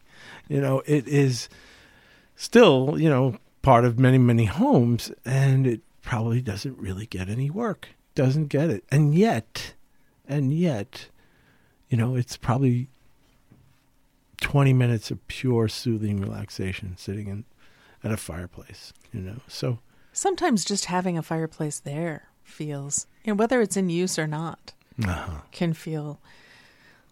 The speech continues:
Speaker 2: like, heartwarming.
Speaker 1: I, I,
Speaker 2: I was very
Speaker 1: yeah.
Speaker 2: lucky. I had a, I had a fireplace in my kitchen like, that's,
Speaker 1: Mm.
Speaker 2: like, lovely.
Speaker 1: Yes.
Speaker 2: <laughs>
Speaker 1: Oh, yeah.
Speaker 2: Like, that's where fireplaces should be. That's where they always were. That's
Speaker 1: Oh,
Speaker 2: where
Speaker 1: were they?
Speaker 2: people used to cook their food.
Speaker 1: Right.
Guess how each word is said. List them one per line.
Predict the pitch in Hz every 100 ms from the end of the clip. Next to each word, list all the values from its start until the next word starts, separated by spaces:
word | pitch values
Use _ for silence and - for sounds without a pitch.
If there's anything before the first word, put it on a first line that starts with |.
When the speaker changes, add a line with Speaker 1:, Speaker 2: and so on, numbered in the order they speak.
| -
Speaker 2:
like, | 202
heartwarming. | 160 185 180 165 165 147 147 - -
Speaker 1:
I, | -
I, | 294
Speaker 2:
I |
was | 294 185
very | 196 208
Speaker 1:
yeah. |
Speaker 2:
lucky. | 196 220 196 165
I | 165
had | 175 170
a, | 160 -
I | 160
had | 208
a | 165
fireplace | - 170 170 196 170 165
in |
my | 151
kitchen | - - - - 135 107 - _ 180
like, | 165 -
that's, | - 269 113 113 104
Speaker 1:
Mm. | 87 - _
Speaker 2:
like, | 143 135 - _ - -
lovely. | 135 143 180 156 92 - -
Speaker 1:
Yes. | 101 71 - 202 - -
Speaker 2:
<laughs> | - 302 - 277 -
Speaker 1:
Oh, | 320 226
yeah. | 151
Speaker 2:
Like, | 208
that's | 247 -
where | 233
fireplaces | - 202 196 202 180 - 165
should | - 196
be. | 277
That's | 294 156
where | 165
they | 160
always | 156 156 156
were. | 143 151 196 294 302
That's | 185 123
Speaker 1:
Oh, | 117
Speaker 2:
where | 107
Speaker 1:
were | 110
they? | 139
Speaker 2:
people | 170
used | 175 165
to | -
cook | - 170
their | 170 165
food. | - 240 285 294 131
Speaker 1:
Right. | 117 104